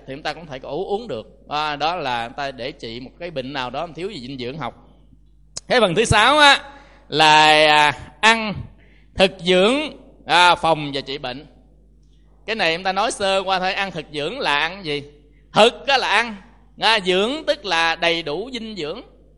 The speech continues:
để chúng ta khỏe mạnh mà thôi. Trong đó có gạo lứt, muối, mè rồi nữa đó, cũng là thực dưỡng đó. Rồi mình ra ngoài mình thấy bán thực dưỡng quá trời, nước tương lâu năm nha, nước tương ba năm, xí muội ba năm nha, rồi á, là tương tỏi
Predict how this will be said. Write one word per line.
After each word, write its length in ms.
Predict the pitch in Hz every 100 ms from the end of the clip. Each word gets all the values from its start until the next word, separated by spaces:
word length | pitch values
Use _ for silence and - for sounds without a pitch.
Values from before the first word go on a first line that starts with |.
| _
để 140 | - 196
chúng 80 | 269
ta 80 |
khỏe 260 | 185 156 220
mạnh 200 | 196 170
mà 120 | 180
thôi. 280 | 160 196 202 - _ _ -
Trong 200 | 202 214
đó 300 | 220 294 269
có 280 | 240 247
gạo 140 | 196 175
lứt, 200 | 254 -
muối, 140 | 262
mè 360 | 220 156 170 175
rồi 100 | 175
nữa 120 | 220
đó, 160 | 254 247 165
cũng 160 | 233
là 120 | 202
thực 140 | 240 190
dưỡng 280 | 160 180 277
đó. 140 | 277 269 - - _ -
Rồi 100 | 160
mình 100 | 170
ra 220 | 208 220
ngoài 240 | 196 175
mình 80 | 180
thấy 100 | 196
bán 240 | 226 247 320
thực 120 | 175
dưỡng 240 | 156 214 254
quá 200 | 240 285
trời, 220 | 190 175
nước 200 | 233 -
tương 220 | 233 233
lâu 240 | 233 233 233
năm 300 | 233 240 233
nha, 320 | 240 240 143 - _ _ _ _ _
nước 240 | 185 302 254
tương 280 | 240 247 240
ba 260 | 247 247
năm, 380 | 240 233 247 220 - _ _ _ _ _
xí 260 | - 180 302
muội 420 | 196 160 190 226 -
ba 320 | 247 247 247
năm 380 | 240 240 254 214 - _ _ _ _ _ _ -
nha, 480 | 202 240 240 196
rồi 380 | 143 165 170 170
á, 180 | 208 240
là 200 | 190 156
tương 300 | - 269 240
tỏi 400 | 147 160 254